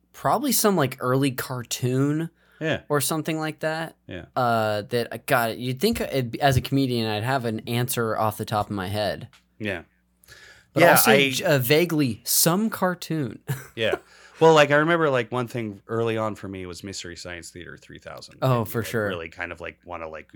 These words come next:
Speaker 2: "Oh, I wanna do that." And, like,
Speaker 1: Uh-huh.
Speaker 2: learning about, like, the details of, like, how they made that show and everything, and then learning about, like, in, like, a magazine or, like, GamePro or any other kind of, like, interview stuff that I would pick up somewhere about that game and, like, how they made it or, like, the licensing processes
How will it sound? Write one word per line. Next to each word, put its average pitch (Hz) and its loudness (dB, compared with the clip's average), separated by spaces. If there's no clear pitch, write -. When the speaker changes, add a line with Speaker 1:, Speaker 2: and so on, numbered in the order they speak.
Speaker 2:
"Oh, 127 -6
I 104 -2
wanna 107 -4
do 90 -14
that." 82 -10
And, 92 -8
like, 107 -2
Speaker 1:
Uh-huh. 98 -4
Speaker 2:
learning 131 2
about, 110 0
like, 101 -6
the 95 -14
details 95 -12
of, 87 -16
like, 85 -14
how 90 -8
they 87 -10
made 85 -16
that 82 -16
show 110 -4
and 92 -8
everything, 85 -14
and 85 -18
then 85 -14
learning 95 -12
about, 87 -10
like, 87 -14
in, 87 -14
like, 85 -14
a 87 -16
magazine 113 -2
or, 92 -4
like, 92 -8
GamePro 101 -4
or 98 -2
any 113 2
other 107 4
kind 104 -6
of, 87 -6
like, 85 -4
interview 113 -2
stuff 95 -4
that 90 -8
I 87 -6
would 85 -10
pick - -10
up 92 -8
somewhere 85 -8
about 85 -6
that 85 -4
game 117 -4
and, 90 -12
like, 78 -12
how 82 -8
they 101 -6
made 87 -6
it 85 -8
or, 85 -10
like, 78 -16
the 85 -18
licensing 87 -10
processes 82 -10